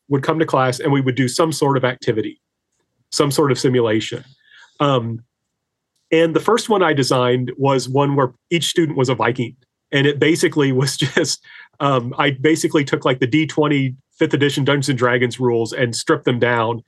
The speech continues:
and gave each person, like, a card that I'm like, "This is your Viking.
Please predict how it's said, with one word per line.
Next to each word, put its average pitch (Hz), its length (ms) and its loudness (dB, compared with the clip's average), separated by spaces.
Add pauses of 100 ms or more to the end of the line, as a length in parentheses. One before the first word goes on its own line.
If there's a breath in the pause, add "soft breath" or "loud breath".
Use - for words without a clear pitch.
(400 soft breath)
and 131 240 0
gave 143 220 2
each 131 160 -2
person, 135 260 0
like, 120 160 -2
a 117 60 -2
card 120 500 0
that 117 220 0 (120)
I'm 131 120 -4
like, 120 160 -2
"This 151 160 0
is 143 80 0
your 147 100 2
Viking. 117 500 0